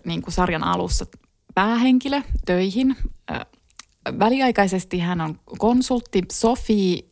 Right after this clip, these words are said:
Speaker 2: ja hänen tehtävänsä on johtaa sit tämmöstä niinku muutostyötä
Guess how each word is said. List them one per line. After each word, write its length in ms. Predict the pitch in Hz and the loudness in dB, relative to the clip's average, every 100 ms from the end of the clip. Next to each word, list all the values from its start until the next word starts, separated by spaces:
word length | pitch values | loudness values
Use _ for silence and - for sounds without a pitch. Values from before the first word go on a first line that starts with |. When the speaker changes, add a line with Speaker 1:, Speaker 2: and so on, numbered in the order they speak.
| _ | _
Speaker 2:
ja 160 | 175 175 | -2 0
hänen 300 | 180 196 180 | 2 2 2
tehtävänsä 460 | 185 165 - 156 160 | 0 -2 -4 -2 -2
on 100 | 160 | -2
johtaa 420 | 170 - - 170 | 0 0 -2 -4
sit 200 | - - | -6 -8
tämmöstä 340 | - - - | -6 -6 -8
niinku 300 | 202 - 135 - - - - | -10 -6 -8 -6 -8 -8 -2
muutostyötä 840 | 160 151 160 - - 120 143 196 | 0 0 0 0 -2 -2 0 -2